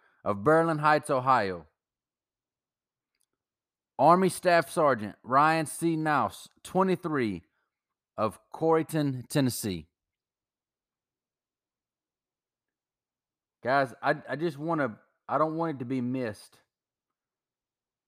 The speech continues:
Five of those names that I just read off, five of those names were twenty years old.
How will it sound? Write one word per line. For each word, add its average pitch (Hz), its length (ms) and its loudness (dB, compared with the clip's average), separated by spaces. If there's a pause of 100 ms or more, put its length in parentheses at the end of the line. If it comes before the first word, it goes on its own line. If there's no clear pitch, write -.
(880)
Five 160 320 4
of 143 160 -8
those 143 260 -4
names 98 600 -10 (920)
that 98 100 -8
I 110 120 -2
just 110 200 -8
read 104 220 -2
off, 90 220 0 (2000)
five 131 380 4
of 131 120 -4
those 131 220 0
names 90 600 -6 (1900)
were 98 100 4
twenty 139 340 8
years 127 280 6
old. 90 240 2